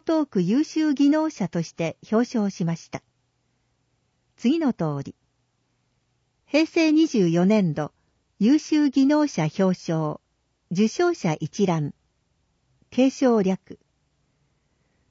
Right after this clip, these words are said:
職種、氏名、事業所、推薦団体の順に読みます。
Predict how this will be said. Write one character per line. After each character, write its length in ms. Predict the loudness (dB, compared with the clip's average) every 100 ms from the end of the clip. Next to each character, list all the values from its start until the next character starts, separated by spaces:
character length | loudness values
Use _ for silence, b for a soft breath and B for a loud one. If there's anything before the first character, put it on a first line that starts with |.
| _
職 300 | -6 -4 -4
種、 240 | -6 -6 -6 _ _ _
氏 200 | -2 2
名、 380 | 2 2 -2 -8 _ -8
事 160 | 2 4
業 280 | 6 4
所、 320 | 0 -2 -4 -4 _
推 260 | _ -2 -2
薦 300 | 0 -2 0
団 240 | 2 2
体 340 | 0 -4 -6 -6 -2
の 140 | -2
順 220 | 2 2
に 120 | 2 2
読 120 | 0
み 80 | 0
ま 140 | -4
す。 200 | -8 _